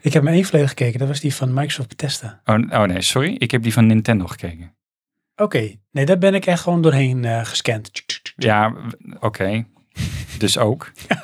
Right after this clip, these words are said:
Speaker 1: <laughs>
Speaker 2: Besef ik me nu
Speaker 1: Heerlijk,
Speaker 2: ineens,
Speaker 1: hè,
Speaker 2: maar ik heb
Speaker 1: luisteraars?
Speaker 2: daar het meest van
Speaker 1: Beseft hij
Speaker 2: gekeken.
Speaker 1: nu ineens.
Speaker 2: <laughs>
Speaker 1: Echt
Speaker 2: Ja,
Speaker 1: in één keer.
Speaker 2: want het Super Smash Brothers Melee, dat ik denk, jongens, gaan we nou weer een hele aflevering daar aan wijden?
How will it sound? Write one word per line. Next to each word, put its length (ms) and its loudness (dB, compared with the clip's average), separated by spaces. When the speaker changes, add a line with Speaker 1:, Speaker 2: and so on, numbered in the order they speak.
Speaker 1:
<laughs> 480 -10
Speaker 2:
Besef 300 2
ik 60 -8
me 60 4
nu 60 8
Speaker 1:
Heerlijk, 200 6
Speaker 2:
ineens, 180 4
Speaker 1:
hè, 60 2
Speaker 2:
maar 140 4
ik 80 0
heb 160 2
Speaker 1:
luisteraars? 200 4
Speaker 2:
daar 80 2
het 100 6
meest 120 2
van 80 6
Speaker 1:
Beseft 260 4
hij 160 4
Speaker 2:
gekeken. 120 4
Speaker 1:
nu 60 4
ineens. 260 -2
Speaker 2:
<laughs> 240 -6
Speaker 1:
Echt 140 -6
Speaker 2:
Ja, 100 4
Speaker 1:
in 40 6
één 120 4
keer. 200 -2
Speaker 2:
want 160 0
het 160 -2
Super 460 0
Smash 340 2
Brothers 320 2
Melee, 380 4
dat 100 2
ik 100 2
denk, 160 2
jongens, 340 6
gaan 200 4
we 60 4
nou 140 6
weer 360 4
een 140 0
hele 280 6
aflevering 520 6
daar 200 6
aan 120 0
wijden? 360 -2